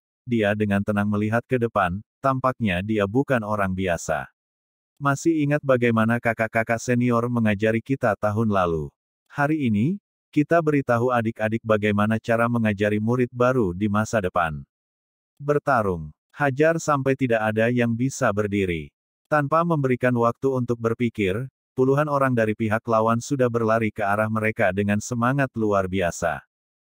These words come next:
Zulfan Karom menatap citra di atas dan berkata dengan suara rendah, "Mereka sudah kalah dalam hal semangat, aku tidak tahu bagaimana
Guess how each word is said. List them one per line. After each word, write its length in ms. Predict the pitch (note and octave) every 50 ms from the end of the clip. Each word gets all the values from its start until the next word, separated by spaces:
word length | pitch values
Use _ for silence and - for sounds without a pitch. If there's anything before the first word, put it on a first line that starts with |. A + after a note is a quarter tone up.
| _ _ _ _
Zulfan 560 | - C#3+ C#3+ C#3+ C#3 C#3 - - D#3+ E3+ E3+
Karom 320 | E3 - C#3 B2+ C3 C3+
menatap 400 | C3+ C3 B2+ A#2 A2+ A2+ A#2+ A#2
citra 480 | - - B2 B2 - B2+ A#2+ B2 C3 B2+
di 80 | B2+ A2+
atas 320 | G#2+ G#2+ - A2 A2 -
dan 240 | - A2+ A2 G#2+ G#2
berkata 400 | G#2 G#2 - A2+ A2 - B2 A#2
dengan 240 | A2 A2+ G#2 G#2 G#2
suara 400 | - - A#2 A2 G#2 G#2 G#2 A#2
rendah, 400 | C3 C3 A2+ F#2 F2+ G#2 B2+ C3 - _ _ _ _ _
"Mereka 380 | C3+ C#3 C#3 C#3 - - D#3 -
sudah 260 | - C#3 A#2 A2+ -
kalah 240 | A2 G#2 G2+ G2 G2
dalam 320 | G#2 G2+ G2+ G2+ G2+ G#2
hal 240 | G#2+ A#2+ B2+ B2+ B2
semangat, 480 | - D#3 D3+ D3 C#3+ C#3+ A#2+ G2+ - - _ _ _ _
aku 320 | - B2 A#2+ - D3 D3 -
tidak 240 | C#3 B2 A#2+ A#2
tahu 220 | - A2 A2 A2 A2
bagaimana 480 | A2 A2 G#2 A2 G#2+ G#2+ A2 A2+ A2